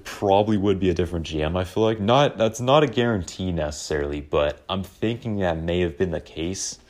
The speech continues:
and it kinda would've changed the situation it's in right now, because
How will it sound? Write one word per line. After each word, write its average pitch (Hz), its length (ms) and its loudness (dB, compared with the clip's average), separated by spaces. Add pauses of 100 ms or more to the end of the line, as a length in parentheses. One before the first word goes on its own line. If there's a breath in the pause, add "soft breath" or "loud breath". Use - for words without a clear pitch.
(500 loud breath)
and 90 100 -2
it 82 100 -4
kinda 98 320 -2
would've 92 220 2
changed 85 420 -4
the 82 60 -2
situation 78 680 -2
it's - 140 -12
in 73 120 -4
right 71 220 -4
now, 73 180 -6
because 76 480 0